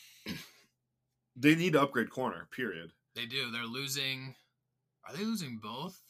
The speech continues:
Speaker 2: Jack and Jonathan Jones?
Speaker 1: No, no, Jack, Jack was a rookie.
Speaker 2: Okay, Jack's a rookie.
Speaker 1: So,
Speaker 2: That's right. So just Jonathan
Speaker 1: but he
Speaker 2: Jones.
Speaker 1: wasn't really playing a ton on defense.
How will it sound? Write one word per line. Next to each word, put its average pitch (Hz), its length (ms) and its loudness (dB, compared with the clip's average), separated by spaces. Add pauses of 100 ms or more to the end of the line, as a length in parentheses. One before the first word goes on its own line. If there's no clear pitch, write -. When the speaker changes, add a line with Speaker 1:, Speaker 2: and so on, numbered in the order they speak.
(460)
Speaker 2:
Jack 120 420 -4
and 117 220 -8
Jonathan 131 400 -8
Jones? 156 460 -10 (220)
Speaker 1:
No, 139 140 0
no, 113 160 2
Jack, 113 280 2 (160)
Jack 110 220 0
was 95 140 -10
a 92 40 -10
rookie. 87 360 -14 (100)
Speaker 2:
Okay, 101 260 -8
Jack's 98 280 -10
a 87 60 -14
rookie. 78 220 -14
Speaker 1:
So, 117 100 0
Speaker 2:
That's 107 100 2
right. 98 160 -2
So 113 140 -8
just 110 320 -8
Jonathan 98 260 -8
Speaker 1:
but 131 100 -4
he 131 80 -2
Speaker 2:
Jones. 214 180 0
Speaker 1:
wasn't 113 180 -6
really 123 180 -4
playing 120 280 -8
a 95 40 -8
ton 123 300 -8
on 90 120 -10
defense. - 600 -20